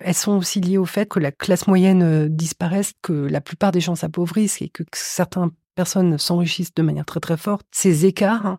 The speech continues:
font que, euh, euh, bah, il y a une po-, il y a une polarisation, il y a ce retour, finalement, euh, au protectionnisme, qu'on, on rejette ce qui est nouveau, on rejette ce qui est très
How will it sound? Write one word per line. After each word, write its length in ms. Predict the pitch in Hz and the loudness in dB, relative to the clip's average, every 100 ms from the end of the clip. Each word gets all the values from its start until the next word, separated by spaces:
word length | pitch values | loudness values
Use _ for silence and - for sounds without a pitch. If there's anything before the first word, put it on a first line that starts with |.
| _ | _
font 300 | - 214 208 | -6 -4 -2
que, 160 | - | -2
euh, 760 | 202 202 190 170 170 165 160 165 - - - - _ 180 | 0 2 0 0 -2 -2 -2 -4 -10 -20 -20 -20 _ -20
euh, 360 | 170 160 - - | -18 -14 -6 2
bah, 100 | 175 | 4
il 60 | |
y 40 | 185 | 6
a 20 | |
une 100 | 180 | 4
po-, 140 | - | 2
il 60 | 185 | 2
y 40 | |
a 40 | 180 | 4
une 80 | 160 | 4
polarisation, 840 | 170 165 156 151 - 196 208 202 | 2 2 0 -2 -2 -2 0 -2
il 80 | 170 | -2
y 60 | |
a 40 | 165 | -2
ce 160 | - | -2
retour, 680 | 180 190 175 - 190 185 170 | 0 0 -2 -6 -4 -4 -6
finalement, 640 | - 170 165 170 175 160 151 | -6 -4 0 2 2 0 0
euh, 240 | 143 151 - - | -2 -4 -8 -12
au 80 | |
protectionnisme, 960 | 165 - 165 165 - 190 208 226 190 170 - | -8 -4 -4 -4 0 4 4 4 2 -2 -6
qu'on, 760 | - 185 170 160 160 165 170 160 | 0 2 4 4 4 4 4 2
on 140 | 175 | 2
rejette 380 | 170 180 190 180 | 2 2 2 -2
ce 100 | - | -4
qui 80 | 175 | -2
est 40 | |
nouveau, 440 | 175 170 202 214 214 | 0 2 2 2 2
on 60 | 180 | 0
rejette 460 | 165 156 165 160 | -2 -4 -4 -4
ce 80 | - | -6
qui 100 | 160 | -6
est 20 | |
très 200 | 156 175 | -6 -6